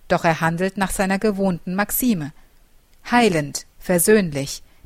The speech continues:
die Menschen im Fokus, nicht nur die Guten auf seiner Seite, sondern auch die Gegner, die Quertreiber,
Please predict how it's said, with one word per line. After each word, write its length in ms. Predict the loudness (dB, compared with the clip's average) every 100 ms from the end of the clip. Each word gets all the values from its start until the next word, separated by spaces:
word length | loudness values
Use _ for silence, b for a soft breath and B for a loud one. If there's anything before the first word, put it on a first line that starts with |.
| -2
die 80 | 2
Menschen 400 | 2 2 -4 -4
im 160 | -6
Fokus, 560 | 0 -2 0 -2 -2 -4 b b b b _
nicht 280 | 2 2 2
nur 100 | 0
die 180 | 0 0
Guten 440 | 2 2 0 -4
auf 160 | -4 0
seiner 360 | 0 2 0
Seite, 440 | 2 0 2 0 -2 B
sondern 340 | -2 2 2 2
auch 140 | 0
die 180 | -2 -2
Gegner, 460 | 2 2 0 -4 -8 _ -8 -6
die 100 | -2
Quertreiber, 800 | 4 6 4 2 2 2 -2